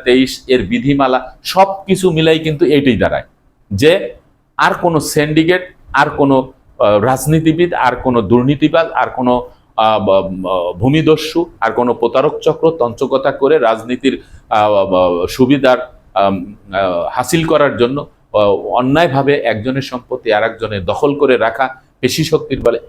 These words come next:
এইগুলি কিন্তু আর করার সুযোগ থাকবে না। কারণ একটি মুঠোর মধ্যে চলে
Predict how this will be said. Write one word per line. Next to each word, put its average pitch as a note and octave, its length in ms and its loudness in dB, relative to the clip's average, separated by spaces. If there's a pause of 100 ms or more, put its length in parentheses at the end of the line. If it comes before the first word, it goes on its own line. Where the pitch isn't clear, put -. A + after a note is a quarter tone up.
(120)
এইগুলি G3+ 380 0
কিন্তু D3 240 0 (160)
আর C3+ 80 4 (420)
করার F3 220 4 (100)
সুযোগ D3 220 0 (120)
থাকবে A2 300 0
না। D#3+ 60 0 (120)
কারণ B2+ 180 0 (220)
একটি C#3+ 200 -4 (140)
মুঠোর C#3 380 0
মধ্যে C#3 200 0 (100)
চলে G#2+ 160 2